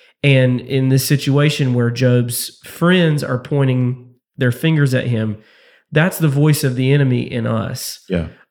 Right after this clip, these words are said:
Speaker 1: Um, and it can be difficult to fight those questions, you know?
Speaker 2: Yeah.
Speaker 1: Like, why? It's kinda messed up to think that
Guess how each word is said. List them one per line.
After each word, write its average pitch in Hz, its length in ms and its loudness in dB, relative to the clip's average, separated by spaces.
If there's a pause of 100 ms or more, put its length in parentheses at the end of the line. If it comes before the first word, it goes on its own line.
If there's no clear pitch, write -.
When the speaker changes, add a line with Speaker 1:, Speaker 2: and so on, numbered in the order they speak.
Speaker 1:
Um, 110 480 -4 (800)
and 147 100 4
it 175 140 -2
can 208 100 2
be 202 120 4
difficult 185 520 0
to 147 100 -2
fight 147 500 -4
those 135 280 0
questions, 113 720 -4
you 135 140 0
know? 139 340 0 (160)
Speaker 2:
Yeah. 87 280 0 (100)
Speaker 1:
Like, 131 220 0
why? 131 640 0 (440)
It's 139 160 -2
kinda 262 300 -4
messed 175 300 2
up 175 180 0
to 151 80 0
think 147 320 -2
that 127 400 -4